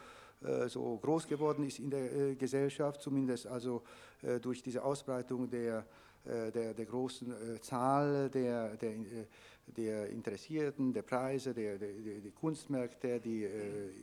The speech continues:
Auktionen und so weiter. Also sozusagen die Prestige,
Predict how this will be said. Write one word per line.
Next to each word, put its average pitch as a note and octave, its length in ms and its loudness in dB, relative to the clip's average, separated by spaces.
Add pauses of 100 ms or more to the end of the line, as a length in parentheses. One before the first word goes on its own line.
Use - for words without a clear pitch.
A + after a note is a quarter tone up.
(120)
Auktionen C#3 440 -2
und C3 100 -4
so C3 60 -2
weiter. C3+ 280 0 (280)
Also C3+ 160 -2
sozusagen C#3 340 2
die C#3 100 2
Prestige, D3 720 2